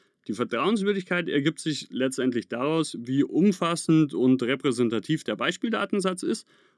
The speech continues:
und eben, inwieweit ausgeschlossen werden kann, dass der Computer nicht versehentlich Muster in den Daten aufgreift, die eigentlich gar nicht existieren. Ja, der statistische Fachbegriff hierfür ist das sogenannte Overfitting. Ja, eine meiner Lieblingsanekdoten zur Veranschaulichung der Problem-,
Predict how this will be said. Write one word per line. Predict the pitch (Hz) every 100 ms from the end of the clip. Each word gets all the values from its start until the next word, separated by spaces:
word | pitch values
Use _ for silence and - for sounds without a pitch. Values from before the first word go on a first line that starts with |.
| _
und | 175 233 262
eben, | 143 156 202 208 _ _
inwieweit | - 147 180 170 135
ausgeschlossen | - 185 165 - 160 160
werden | 151 156 151
kann, | 156 165
dass | 135 139
der | 135
Computer | 127 143 139 180 147
nicht | 165 180
versehentlich | 151 127 151 156 147 131
Muster | 165 180 135
in | 123
den | 123 113
Daten | 110 135 151
aufgreift, | - 143 - 135 139 - _ _ _
die | -
eigentlich | 131 147 131
gar | 127
nicht | 123 -
existieren. | 113 - - 156 123 92 _ _ _
Ja, | -
der | 156 151
statistische | - 135 202 190 160
Fachbegriff | 139 165 - 156 156 151
hierfür | 170 151 135 139 131
ist | 131 -
das | 120
sogenannte | - 123 127 117 113 117 -
Overfitting. | 135 135 127 - 131 - - _ _ _ _ -
Ja, | 127 156
eine | 127 175
meiner | 160 151 143
Lieblingsanekdoten | 196 233 226 165 185 180 180 185 196
zur | 180 165
Veranschaulichung | 143 - 170 165 165 165 165 156 143
der | 139
Problem-, | 135 123